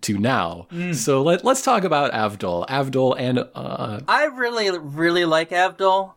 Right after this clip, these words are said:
Speaker 2: I really don't like how he's literally, well, part three is based on horror movies,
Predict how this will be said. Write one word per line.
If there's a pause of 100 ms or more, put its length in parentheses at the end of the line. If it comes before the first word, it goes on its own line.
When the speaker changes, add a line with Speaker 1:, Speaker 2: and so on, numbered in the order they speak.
(220)
Speaker 2:
I
really
don't
like
how
he's
literally, (180)
well,
part
three
is
based
on
horror
movies,